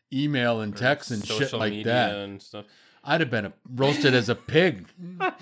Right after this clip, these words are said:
Speaker 2: Well, but,
Speaker 1: And I
Speaker 2: but
Speaker 1: probably will now, but
Speaker 2: well, but technically it'd be worse if you actually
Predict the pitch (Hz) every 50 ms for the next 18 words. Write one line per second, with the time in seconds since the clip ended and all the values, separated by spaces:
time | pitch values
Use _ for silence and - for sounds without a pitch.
0 | - - 220 160 - 269 - 311 - 214 196 202 202 180 175 165 - 196 196 202
1 | 190 190 190 185 196 214 220 214 208 220 254 302 202 180 - 139 143 151 156 190
2 | - - 185 214 - - 180 247 254 330 185 151 165 165 165 160 156 170 156 147
3 | 160 202 247 269 - - 165 135 139 135 131 131 127 120 123 - - - 127 120